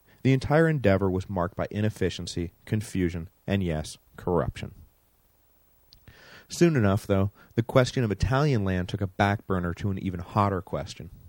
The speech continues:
King Attalus the third of Pergamum, nephew of the long-standing Roman ally during the Macedonian Wars, Attalus the second, died in one thirty-three B C, and, sensing that a dynastic struggle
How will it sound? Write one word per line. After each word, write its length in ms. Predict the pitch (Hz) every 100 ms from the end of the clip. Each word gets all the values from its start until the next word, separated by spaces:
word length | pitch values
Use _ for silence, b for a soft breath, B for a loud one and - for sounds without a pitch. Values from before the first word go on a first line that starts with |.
| - - _ _ _ B B B B
King 200 | - 180
Attalus 480 | 185 - 156 139 -
the 80 | 98
third 380 | - 110 101
of 140 | 92 -
Pergamum, 520 | - 104 92 82 78 _ _ -
nephew 400 | 107 110 107 101
of 80 | 92
the 100 | 95
long-standing 680 | 95 95 90 - 95 90 90
Roman 280 | 90 87 -
ally 360 | 98 101 95 87
during 240 | 87 87
the 60 | 85
Macedonian 720 | 85 85 - 98 95 98 90
Wars, 260 | 85 85 82 B B
Attalus 480 | - - 117 120 98
the 80 | -
second, 380 | - 71 - - _ - B B B 113
died 300 | 123 147 143
in 140 | 117
one 240 | 104 101
thirty-three 480 | 104 98 90 - 95
B 200 | 82 85
C, 380 | - - 90 80 - _ _ -
and, 300 | 104 95 90 B B B
sensing 420 | - 123 135 147
that 120 | 139 120
a 40 |
dynastic 640 | 104 95 95 101 104 98
struggle 500 | - - 123 107 82